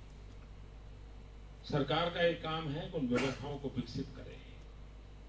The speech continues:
आधुनिक भारत के लिए जिस प्रकार की इंस्टीट्यूशंस की रचना होनी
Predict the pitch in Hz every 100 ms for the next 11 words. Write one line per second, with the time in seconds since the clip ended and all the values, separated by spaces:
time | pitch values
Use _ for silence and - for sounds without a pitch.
0 | - - - - - - - - 147 156
1 | 165 - 202 202 - - 147 165 - -
2 | 123 127 156 160 - - - - - -
3 | - - - - - - 123 113 147 160
4 | 160 196 214 156 127 - - 127 151 170
5 | 135 123 123 156 127 113 110